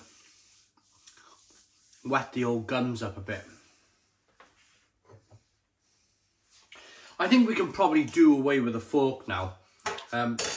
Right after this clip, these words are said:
normally when I get things out the oven, it's like burning my face, but, oh. I think I could only eat one.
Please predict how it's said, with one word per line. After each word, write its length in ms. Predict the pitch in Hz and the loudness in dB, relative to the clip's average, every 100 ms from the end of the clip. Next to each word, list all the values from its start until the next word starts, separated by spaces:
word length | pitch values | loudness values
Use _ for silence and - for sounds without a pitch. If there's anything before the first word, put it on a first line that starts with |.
| - | -6
normally 400 | 151 160 151 131 | 0 2 2 2
when 120 | 117 | -2
I 60 | 117 | -4
get 240 | 117 123 | -4 -8
things 240 | - 120 113 | -8 -8 -6
out 140 | 117 | -6
the 160 | 113 113 | -4 -4
oven, 200 | 117 101 | -4 -6
it's 200 | 98 - | -10 -8
like 180 | 110 95 _ _ _ _ _ _ _ _ _ _ _ _ _ _ - - _ _ _ | -10 -10 _ _ _ _ _ _ _ _ _ _ _ _ _ _ -20 -20 _ _ _
burning 280 | 135 120 113 | -6 -4 -4
my 160 | 101 | -6
face, 420 | 98 - 123 98 - | -10 -8 -8 -8 -10
but, 260 | 107 110 - _ _ _ _ _ _ _ _ _ _ _ _ _ _ _ - - - _ - _ _ _ _ _ _ _ _ _ _ _ _ _ - | -14 -16 -20 _ _ _ _ _ _ _ _ _ _ _ _ _ _ _ -20 -20 -20 _ -20 _ _ _ _ _ _ _ _ _ _ _ _ _ -12
oh. 300 | 143 127 95 - _ _ _ _ _ _ _ _ _ _ _ _ _ _ _ _ _ _ - _ _ _ _ _ _ _ _ _ _ _ _ _ _ _ _ _ - - _ - - - - | -6 -6 -8 -12 _ _ _ _ _ _ _ _ _ _ _ _ _ _ _ _ _ _ -20 _ _ _ _ _ _ _ _ _ _ _ _ _ _ _ _ _ -20 -20 _ -20 -20 -20 0
I 100 | 180 | 0
think 220 | 170 254 | 2 6
I 100 | 226 | 6
could 160 | 208 208 | 6 6
only 200 | 190 185 | 6 4
eat 280 | 175 185 165 | 0 -2 0
one. 380 | 151 139 101 | 4 4 2